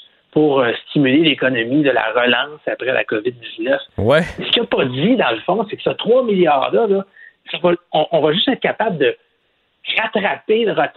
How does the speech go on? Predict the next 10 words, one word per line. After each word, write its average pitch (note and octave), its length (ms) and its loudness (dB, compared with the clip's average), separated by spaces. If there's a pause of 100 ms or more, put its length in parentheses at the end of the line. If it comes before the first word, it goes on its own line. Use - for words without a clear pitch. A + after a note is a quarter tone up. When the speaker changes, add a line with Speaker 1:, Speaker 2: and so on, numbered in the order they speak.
(140)
Speaker 1:
ça F#3 80 0
correspond A3 440 -2
à C4+ 60 0
peu F#3+ 100 0
près - 140 -2
au F#3+ 200 2
retard G3+ 540 0
qu'on D#3+ 180 0
avait D3 220 2
accumulé F3+ 680 0